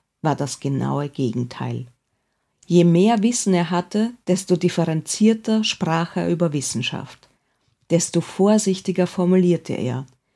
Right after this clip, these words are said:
und desto deutlicher wurde, dass Wissenschaft nicht aus absoluten Wahrheiten besteht, sondern aus dem ständigen Bemühen, die Welt ein kleines Stück besser zu verstehen.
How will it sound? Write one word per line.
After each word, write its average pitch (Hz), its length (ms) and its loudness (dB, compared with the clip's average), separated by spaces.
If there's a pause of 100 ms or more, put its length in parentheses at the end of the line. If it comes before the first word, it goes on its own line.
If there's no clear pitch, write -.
(400)
und 180 160 -2
desto 175 280 2
deutlicher 180 720 0
wurde, 180 380 2 (120)
dass - 220 -6
Wissenschaft 196 800 -2 (100)
nicht 233 460 2
aus - 260 -2
absoluten 180 680 0
Wahrheiten 156 540 -2
besteht, 127 560 -8 (800)
sondern 165 540 0 (120)
aus 170 160 -2
dem 170 180 0
ständigen 196 560 2
Bemühen, 185 640 2 (140)
die 170 140 2
Welt 196 360 2
ein 160 120 -4
kleines 165 440 -2
Stück - 320 -6
besser - 340 -6
zu - 160 -12
verstehen. 135 640 -8